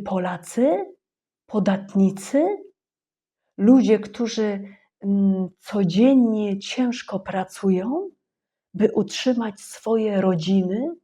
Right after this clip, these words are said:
będą musieli dzielić się swoimi, swoimi ciężko zarobionymi pieniędzmi, mm,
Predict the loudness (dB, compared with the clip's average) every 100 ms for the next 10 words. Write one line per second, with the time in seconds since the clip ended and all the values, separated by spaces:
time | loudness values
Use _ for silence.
0 | _ _ _ _ -4 -2 -2 -2 -4 -6
1 | -6 -8 -6 -6 -6 -8 _ _ -12 -4
2 | -2 0 -2 -6 -8 -8 -4 -4 -6 -14
3 | _ _ _ -10 -4 -2 0 -2 -4 -6
4 | -10 _ _ _ 0 0 0 -4 -6 -4
5 | -2 -2 -6 -10 -6 -4 -4 -4 -4 -2
6 | 0 2 0 -4 -6 -4 -2 -2 -2 -4
7 | -6 -2 0 -2 -8 _ _ _ _ -2
8 | -2 -2